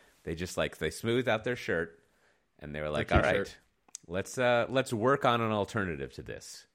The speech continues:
Speaker 1: because I, I don't wanna give a lot of that money to, uh, to run Kubernetes." And then they were like, "All right,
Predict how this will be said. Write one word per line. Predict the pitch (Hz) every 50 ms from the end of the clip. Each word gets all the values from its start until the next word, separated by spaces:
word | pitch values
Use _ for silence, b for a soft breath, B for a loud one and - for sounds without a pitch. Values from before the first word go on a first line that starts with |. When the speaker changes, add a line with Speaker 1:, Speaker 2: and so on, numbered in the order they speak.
| _ _
Speaker 1:
because | - 71 - 82 71 69 67 65 62
I, | 60 71 71 71 69 69 69 - -
I | 76 73
don't | 69 - 101 101 110 92
wanna | 98 101 98 95 90
give | 80 90 82 78 76 71 69 - - - b b b b b b b b b b b _ _ _
a | 67 71
lot | 73 80 85 85 87
of | 87
that | 80 -
money | - 80 78 73 73 71 69 - - _ _ _ _ _ _ _ -
to, | - 69 64 62 62 62
uh, | 62 62 58
to | - - -
run | 69 69 69 69
Kubernetes." | - 78 69 67 65 60 55 55 55 - -
And | 73 69 69
then | 69 71
they | 73 73
were | 71 73
like, | 71 69 69 -
"All | 85 95
right, | 104 95 95 101